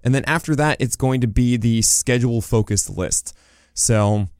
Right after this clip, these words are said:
that's, uh, that's gonna happen in two weeks. I need to do it when I'm home. I maybe considered doing it last, uh, next week, but I'm gonna be in L A, and it's gonna be such a hassle to do that on my laptop as opposed to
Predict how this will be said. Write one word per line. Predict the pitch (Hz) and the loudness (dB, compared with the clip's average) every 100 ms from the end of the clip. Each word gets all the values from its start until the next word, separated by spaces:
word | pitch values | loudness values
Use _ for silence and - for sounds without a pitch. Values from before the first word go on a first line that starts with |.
| _ _ - | _ _ -4
that's, | 131 143 - | 0 0 0
uh, | 151 139 139 135 | 0 2 2 2
that's | 139 - | 0 0
gonna | 160 156 | 0 0
happen | 156 151 | 0 0
in | 147 | -2
two | - 165 | 2 2
weeks. | 156 120 - - | 2 2 -2 0
I | 120 120 | 0 0
need | 139 | 2
to | 160 | 2
do | 143 147 | 2 0
it | |
when | 127 | 2
I'm | 120 110 | 0 2
home. | 113 107 104 | 2 0 -2
I | - 113 117 - | -2 -2 -2 -4
maybe | 135 151 208 240 226 196 | -2 2 2 0 -2 -4
considered | 190 175 180 180 151 | -6 -4 -2 -2 0
doing | 147 165 | 0 0
it | 143 | 0
last, | 143 151 147 - - _ _ - | 0 0 -2 -4 -12 _ _ -2
uh, | 131 | 0
next | 131 143 - | 2 0 -2
week, | 147 147 | -4 0
but | 135 | 0
I'm | 147 | 2
gonna | 160 | 2
be | 156 151 | 2 0
in | - | 0
L | 120 113 | 0 2
A, | 123 139 | 2 0
and | 127 | -2
it's | - | -2
gonna | 135 123 | -2 0
be | 113 120 113 | 2 2 2
such | - - 131 | 0 0 0
a | 123 | 0
hassle | 117 113 110 | 0 0 -2
to | 107 | -2
do | 104 | 0
that | 107 98 | 0 0
on | 95 | -2
my | 98 | -2
laptop | 95 95 - 101 101 | -2 -4 -4 -4 -2
as | 98 | -4
opposed | 107 98 98 - | -2 -2 -2 -4
to | 104 95 | -4 -4